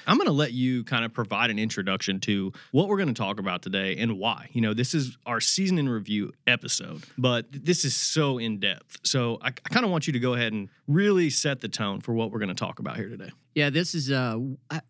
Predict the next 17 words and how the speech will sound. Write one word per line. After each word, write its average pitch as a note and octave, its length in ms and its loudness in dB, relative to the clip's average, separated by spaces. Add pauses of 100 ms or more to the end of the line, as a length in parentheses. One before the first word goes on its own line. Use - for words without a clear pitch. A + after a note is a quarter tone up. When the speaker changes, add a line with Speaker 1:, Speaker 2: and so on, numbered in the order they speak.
(140)
Speaker 2:
I E3 200 2
think A#3 200 -2
I F4 40 0
said E3 220 0
this C3 200 -2
last B2 480 -2
year. G#2+ 320 -4 (140)
One D#3+ 280 0
of G3+ 80 -2
the, C#3 320 0 (240)
one G3 160 2
of B3 80 -4
the G3 100 2
things F3 260 0
that D#3 60 -2
I've C#3+ 180 2
enjoyed C3 520 0